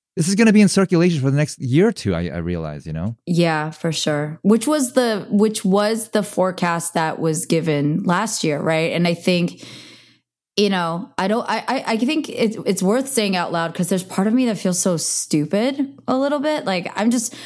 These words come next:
Speaker 2: I'm a very, we're gonna be, I'm gonna be as open and honest about all the fe-, the feelings I've had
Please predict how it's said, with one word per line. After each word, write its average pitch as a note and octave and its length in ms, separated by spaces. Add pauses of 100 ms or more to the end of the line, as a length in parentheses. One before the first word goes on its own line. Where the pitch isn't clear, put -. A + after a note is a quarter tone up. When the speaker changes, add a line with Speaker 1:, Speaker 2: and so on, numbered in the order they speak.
(140)
Speaker 2:
I'm E4+ 120
a F4 100
very, D4 360 (800)
we're B3+ 180
gonna D#4+ 140
be, D4+ 100
I'm B3+ 220
gonna D4+ 100
be C#4 80
as A#3 120
open A#3+ 340
and A3 140
honest G3+ 280
about F#3+ 220
all G#3 160
the G#3+ 80
fe-, G#3 160
the G3+ 160
feelings F3+ 340
I've F3 140
had F3 400